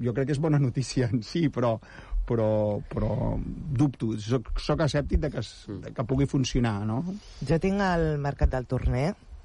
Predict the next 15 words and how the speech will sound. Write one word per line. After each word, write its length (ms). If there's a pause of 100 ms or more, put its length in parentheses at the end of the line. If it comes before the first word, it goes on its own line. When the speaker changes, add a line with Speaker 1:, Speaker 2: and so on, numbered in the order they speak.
(140)
Speaker 3:
al 60
costat 340
de 100
la 120
feina, 560
meravellós 840
mercat, 500 (1700)
i 220
porto 300
vint 260
anys 380
veient 400
com 220
es 200
van, 600